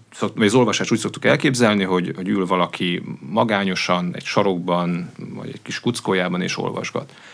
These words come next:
És érdemes lenne azon is elgondolkodni, hogy újra megszólaltassuk ezeket a szövegeket. Tehát olyan helyeket keressünk,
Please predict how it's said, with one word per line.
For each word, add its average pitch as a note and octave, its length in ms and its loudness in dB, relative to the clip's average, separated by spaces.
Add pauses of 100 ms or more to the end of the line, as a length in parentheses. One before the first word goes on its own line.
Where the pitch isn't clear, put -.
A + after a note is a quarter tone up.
(560)
És - 160 -2
érdemes G#3 280 6
lenne A#2 180 4
azon B2 180 4
is G2 100 0
elgondolkodni, D#3+ 720 4
hogy C3+ 160 4
újra A2 540 6
megszólaltassuk F2+ 960 0
ezeket F#2+ 280 -2
a - 40 -6
szövegeket. - 540 -8
Tehát - 200 -2
olyan D#3 420 6
helyeket G#2 480 2
keressünk, E3+ 800 2